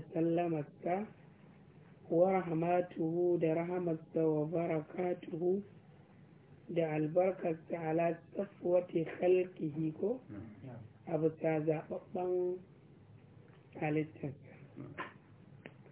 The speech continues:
Speaker 1: Inda ya yi wa Annabi salati ne, kuma ya yi masa sallama. In aka ce salatin Allah,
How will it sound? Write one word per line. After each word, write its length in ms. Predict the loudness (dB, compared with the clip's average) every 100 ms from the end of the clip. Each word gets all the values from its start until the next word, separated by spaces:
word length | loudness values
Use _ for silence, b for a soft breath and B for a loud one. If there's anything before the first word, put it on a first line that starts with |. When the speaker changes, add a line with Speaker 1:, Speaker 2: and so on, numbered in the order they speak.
| B B B
Speaker 1:
Inda 220 | 4 8
ya 140 | 8 8
yi 60 |
wa 120 | 6 4
Annabi 240 | 0 0 0
salati 340 | 2 2 0 -2
ne, 140 | 0
kuma 260 | -2 -4 -2
ya 100 | -2
yi 80 | -2
masa 200 | -2 -6 -6
sallama. 380 | -6 -4 -6 -8 -12 -18 -18 -18 -20 -20 -20 -8
In 120 | -2 0
aka 200 | 0 0
ce 160 | 0 -2 0
salatin 480 | 2 0 -2 -4
Allah, 720 | 0 0 2 2 2 0 -4